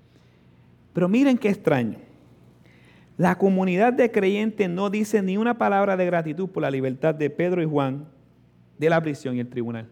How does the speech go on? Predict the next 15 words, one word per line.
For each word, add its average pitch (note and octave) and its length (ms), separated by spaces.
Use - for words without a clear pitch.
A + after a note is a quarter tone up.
En F#3 160
cambio, A3 380
pide E4 440
al C4 220
Señor F3 640
contrarrestar C4+ 880
las A3 180
amenazas A3+ 680
del B3 160
Senadrín, G3+ 800
concediendo B3 1000
a C#4+ 160
su C#4+ 180
siervo G#3 840
valor, F#3 540